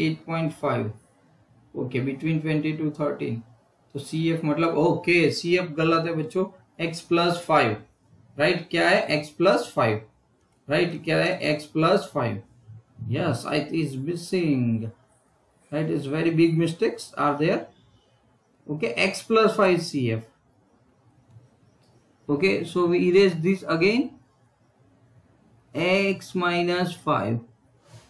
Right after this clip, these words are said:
Okay, so simple here the twenty five। Perfect, so eight, so inside now seventeen, twenty five,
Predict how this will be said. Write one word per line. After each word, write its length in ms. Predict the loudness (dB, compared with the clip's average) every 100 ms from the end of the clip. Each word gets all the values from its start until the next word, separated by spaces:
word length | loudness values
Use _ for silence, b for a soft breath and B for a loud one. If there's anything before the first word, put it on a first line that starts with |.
| b
Okay, 560 | -2 -2 0 0 0 -4 -6
so 120 | -4
simple 440 | -2 -2 0 2
here 280 | 2 2 0
the 160 | -2 -4
twenty 500 | -4 -4 -4 -2 -4 -6 -2
five। 380 | 0 2 0 -4 -10 _ _ _ _ _ _ _ _ _ _ _ 0
Perfect, 500 | 0 2 -2 -2 -18 -20 _
so 220 | -10 -2
eight, 340 | 2 2 0 -10 _ _ _
so 400 | -10 -4 -4 -4 -2
inside 600 | 0 2 2 0 0 -4 _ _ _ _ _ _ _ _ _ _ _ -20 -20 -20 -20 -18 -18 -18 -20 -18 -18 -18 -18 -20 _ -4
now 560 | 2 4 6 4 0 -8 _ _ _ _ _ _ _ _
seventeen, 920 | -8 0 2 4 2 2 2 2 2 -2 _ _ _ _ _ -2
twenty 320 | 0 4 2 4
five, 380 | 4 4 2